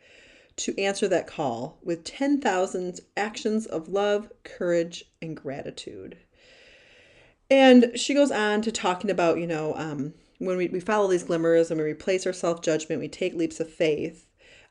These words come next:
um, we're really illuminating our life for our, our soul's journey. And then she quotes John O'Donohue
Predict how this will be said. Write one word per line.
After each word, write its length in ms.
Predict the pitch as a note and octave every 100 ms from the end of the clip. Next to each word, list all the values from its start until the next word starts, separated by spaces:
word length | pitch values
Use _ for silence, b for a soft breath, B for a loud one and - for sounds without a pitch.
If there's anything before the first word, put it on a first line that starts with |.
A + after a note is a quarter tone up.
| -
um, 520 | E3+ E3 D#3+ D#3+ - _ _ -
we're 160 | F#3+ F3
really 320 | F#3 G3+ A3
illuminating 560 | F3 F3 F3+ F3 E3
our 100 | C#3
life 440 | D3+ C#3 B2+ D3 - -
for 160 | D3
our, 100 | B2+ - - D3+
our 100 | D#3+
soul's 360 | - B3 -
journey. 520 | - A3 B3 - F3+ - B B B B
And 80 | D4
then 60 |
she 160 | F4 G4
quotes 460 | - C4+ G#3 - -
John 360 | G3 F#3+ F#3+
O'Donohue 760 | - F3 F3 C#3+ D#3+ D#3+ - D3